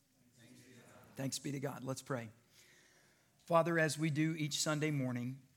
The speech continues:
we come to you requesting your help. The power of your Holy Spirit is required in this hour. You promised us in your word that he would guide us into all truth.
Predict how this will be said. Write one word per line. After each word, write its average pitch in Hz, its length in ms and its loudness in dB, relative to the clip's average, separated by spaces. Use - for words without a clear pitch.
we 143 100 0
come 160 300 0
to 156 40 -2
you 151 180 0
requesting 143 600 -2
your 131 140 -2
help. 131 320 -8
The 139 80 -2
power 185 400 4
of 165 100 0
your 160 120 -2
Holy 170 300 -2
Spirit 147 440 -4
is 131 180 -4
required 147 720 -2
in 143 160 -2
this 135 200 -4
hour. 117 400 -8
You 175 120 2
promised 196 500 0
us 151 220 0
in 156 80 -2
your 156 100 -2
word 143 280 0
that 139 100 -2
he 147 80 0
would 139 160 -4
guide 151 200 2
us 151 160 -4
into 151 160 -4
all 147 140 0
truth. 143 340 -4